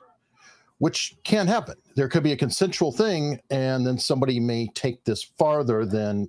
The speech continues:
the other person thought they were going, whatever, with his drug history, things like that. I just don't know. It's really hard to, uh, make up my mind on it. I do think that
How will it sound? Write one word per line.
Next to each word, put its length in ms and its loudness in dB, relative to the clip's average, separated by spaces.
the 240 -2
other 200 0
person 460 -2
thought 200 0
they 100 -2
were 120 -2
going, 560 -2
whatever, 680 -2
with 180 -2
his 180 -2
drug 280 2
history, 360 -2
things 240 -2
like 140 -2
that. 240 0
I 100 -4
just 280 -2
don't 220 0
know. 300 0
It's 200 -6
really 520 -2
hard 500 -2
to, 500 -2
uh, 340 -2
make 340 0
up 100 4
my 120 0
mind 360 -2
on 140 -6
it. 100 -10
I 140 0
do 220 2
think 340 -2
that 460 -2